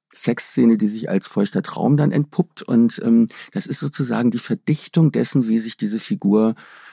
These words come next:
ähm, in ihrer Sexualität fühlt. Dass eben Lust nicht frei sein kann, sondern immer unter diesem Druck steht. Und, ähm,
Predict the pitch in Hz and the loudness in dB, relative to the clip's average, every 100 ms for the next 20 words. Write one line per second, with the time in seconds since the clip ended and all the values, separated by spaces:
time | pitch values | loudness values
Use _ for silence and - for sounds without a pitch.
0 | - 104 104 101 101 - - 113 123 147 | -2 4 6 6 4 0 0 4 4 4
1 | 113 104 101 98 95 - 92 90 87 73 | 2 4 4 4 0 0 -2 0 -2 -6
2 | - - 85 73 - - - - 92 - | -6 0 0 0 -6 -16 -20 -8 -6 -4
3 | 107 98 90 98 - - 95 - - 87 | 0 4 4 2 0 0 0 0 -6 -2
4 | 92 98 95 90 - 90 90 90 87 92 | 0 0 0 -2 -2 -4 -2 -2 -2 0
5 | 92 - 82 78 80 - 78 - - - | -2 -4 -12 -10 -10 -12 -12 -10 -10 -12
6 | - _ - - - - _ - 113 104 | -14 _ -20 -20 -20 -20 _ -2 4 4
7 | 101 - 107 98 95 92 | 4 0 2 4 6 4